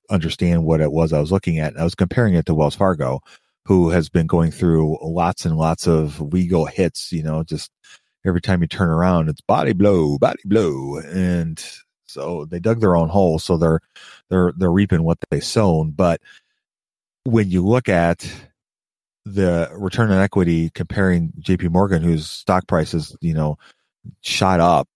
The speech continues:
compared to Wells Fargo's, you can also see the difference in the return on equity and return on assets, that they've done a much better job.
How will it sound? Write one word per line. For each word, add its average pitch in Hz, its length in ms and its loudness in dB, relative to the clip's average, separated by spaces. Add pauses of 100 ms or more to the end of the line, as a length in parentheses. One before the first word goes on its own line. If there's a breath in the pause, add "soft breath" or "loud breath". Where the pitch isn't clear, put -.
(140)
compared 82 380 -2
to 82 100 -2
Wells 80 200 -2
Fargo's, 78 640 0 (340 soft breath)
you 90 120 -2
can 92 140 0
also 90 260 0
see 98 300 -2
the 82 120 0
difference 82 440 -2
in 78 100 2
the 76 80 2
return 78 340 0
on 76 140 0
equity 76 420 -2
and 78 180 0
return 71 300 -2
on 69 140 -2
assets, 80 480 -4
that - 180 -4 (140)
they've 78 140 -4
done 76 180 0
a 73 40 -2
much 73 220 -6
better 65 180 -4
job. 110 360 -6